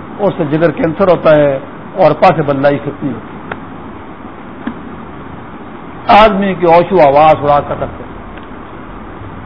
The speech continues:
اور وہ ہوش و آواز اڑے ہوئے، وہ آنکھیں لگی ہوئی، ایسے آنکھیں پھٹی میرے پاس آتے ہیں، تو میں نے کہا، "یو خرخ ہوتے، یو خرخ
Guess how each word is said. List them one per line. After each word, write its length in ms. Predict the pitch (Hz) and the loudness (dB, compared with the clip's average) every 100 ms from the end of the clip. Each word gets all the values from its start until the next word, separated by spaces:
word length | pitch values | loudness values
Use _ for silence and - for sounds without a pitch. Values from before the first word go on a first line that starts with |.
| - - - - - - - | -16 -16 -14 -16 -16 -12 2
اور 260 | 202 202 | 6 8
وہ 60 | 202 | 8
ہوش 300 | 170 180 202 | 8 8 8
و 20 | |
آواز 260 | 170 180 - | 8 8 6
اڑے 280 | 170 196 190 | 4 6 6
ہوئے، 280 | 175 170 160 | 6 6 4
وہ 420 | 170 165 175 180 | 2 2 2 4
آنکھیں 220 | 160 160 | 4 2
لگی 220 | 156 175 | 0 2
ہوئی، 140 | 185 170 | 4 6
ایسے 280 | 170 170 160 | 6 6 4
آنکھیں 160 | 156 156 | 4 2
پھٹی 340 | 175 165 165 | 2 2 4
میرے 180 | 147 151 | 4 4
پاس 300 | 151 143 139 | 4 4 4
آتے 240 | 143 143 | 2 0
ہیں، 100 | 123 123 - - - - - - - - - - - | -2 -8 -14 -14 -16 -16 -16 -16 -16 -14 -16 -16 -4
تو 60 | - 156 | 0 4
میں 120 | 170 | 4
نے 120 | 156 | 6
کہا، 200 | 165 151 | 4 4
"یو 260 | 160 185 175 - | 6 6 6 4
خرخ 220 | 170 156 | 2 2
ہوتے، 440 | 135 180 220 226 247 302 - - - - - | 2 6 8 8 4 -4 -12 -16 -16 -8 -4
یو 500 | 143 185 190 156 - | 2 6 8 6 6
خرخ 200 | 160 | 4